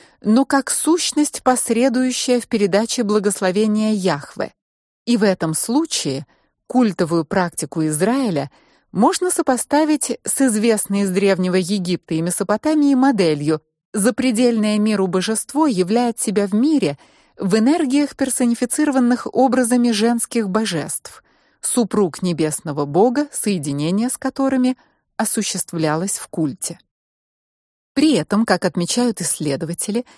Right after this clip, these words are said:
вышеупомянутые артефакты, произведшие сенсацию в научном мире, невозможно интерпретировать как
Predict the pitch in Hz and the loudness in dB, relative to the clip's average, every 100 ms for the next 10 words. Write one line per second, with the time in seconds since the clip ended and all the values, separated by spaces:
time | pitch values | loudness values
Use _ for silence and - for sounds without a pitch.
0 | _ _ _ _ 180 262 359 320 294 277 | _ _ _ _ 0 2 2 0 2 4
1 | 277 262 240 - 240 214 220 220 247 - | 4 4 2 2 0 2 0 -2 -4 0
2 | 320 311 - 151 170 175 185 185 - - | 0 0 -4 -4 -2 -2 0 0 0 -4
3 | 170 165 220 214 - 170 160 - 151 156 | -4 -2 -2 -2 -2 -4 -4 -4 -2 0
4 | 175 151 - - 175 180 147 131 143 _ | 0 0 -4 -2 -2 0 -2 -4 -8 _
5 | _ _ _ _ 190 220 220 226 233 320 | _ _ _ _ 0 2 4 4 4 2
6 | 330 294 269 262 247 226 - 294 294 247 | 4 2 2 0 -2 -4 -2 0 0 -2
7 | - 233 | 0 -2